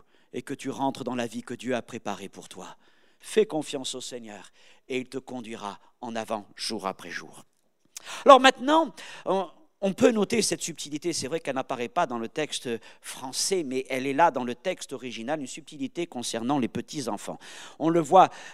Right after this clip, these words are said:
euh, on le voit pas, mais bon, il y a deux fois petits-enfants, c'est vrai, verset douze et fin, et fin du verset treize, « Je vous ai écrit petits-enfants », « Je vous ai écrit petits-enfants ». Et en français, c'est le même, la même expression, mais en grec, c'est pas les mêmes mots.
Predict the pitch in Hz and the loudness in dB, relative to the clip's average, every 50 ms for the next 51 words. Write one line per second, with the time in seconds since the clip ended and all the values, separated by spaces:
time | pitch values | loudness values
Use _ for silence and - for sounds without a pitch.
0 | - - - - 127 123 117 120 117 131 - 131 143 127 139 127 - - 196 190 | -12 -8 -4 0 0 0 0 -2 -4 -6 -6 -8 -2 2 2 2 6 6 6 6
1 | 156 135 135 127 - 156 139 120 110 - 127 - - 196 - - 190 165 143 - | 4 2 -2 -2 -2 -2 -4 -4 -4 -4 -2 2 2 2 4 6 4 4 4 4
2 | - 123 - - 113 156 165 - - 208 185 - 147 131 160 190 175 131 127 - | -2 -12 -10 -8 -4 -4 -2 0 0 0 0 0 -4 -4 -2 -2 -2 -2 -2 -2
3 | - - 147 147 220 240 170 127 123 - - 160 151 139 - - - - - - | -2 -4 -6 -6 -6 -6 -6 -6 -6 -4 -2 -2 -2 -2 -4 -8 -16 -12 -8 -8
4 | - - - 170 156 127 127 110 117 113 - - 147 135 - - 180 - 185 135 | -6 -2 0 0 0 0 -2 -4 -4 -4 -2 -4 -6 -6 -6 -4 -4 -4 -4 -4
5 | 123 127 110 110 123 120 104 110 107 110 104 - - 143 147 143 - 110 - 113 | -6 -8 -10 -10 -10 -8 -4 -4 -4 -4 -4 -8 -10 -12 -10 -10 -10 -12 -12 -10
6 | 101 110 104 - - 147 151 131 - 113 101 110 104 107 123 113 - - 156 143 | -8 -8 -6 -2 -2 -2 -2 -2 -6 -10 -10 -8 -2 -2 -2 0 0 -2 -4 -4
7 | - 107 107 - - 95 127 131 - - 175 - - - - - - - - 151 | -4 -8 -12 -12 -10 -8 -8 -6 0 0 -2 -2 -2 -12 -14 -12 -10 -2 0 2
8 | 156 156 151 - - _ - 143 139 - 160 160 - 180 160 - 147 123 131 139 | 4 2 2 0 -6 _ -8 -8 -6 -4 -4 -2 0 0 0 0 -2 -4 -2 -2
9 | 147 143 135 131 127 117 117 123 143 143 135 127 - - - 120 117 - 165 160 | -2 -2 -2 -2 -2 -2 -2 -2 -2 -2 -4 -4 -6 -8 -8 -6 -6 -4 -4 -2
10 | 143 123 117 - - - 135 127 113 160 165 - - - - - - - 160 151 | -2 -2 -4 -6 -6 -6 -8 -6 -2 -4 -4 -4 -4 -8 -8 -6 -2 0 0 2
11 | 143 135 131 117 110 101 95 85 80 | 2 0 -2 -4 -6 -6 -8 -10 -10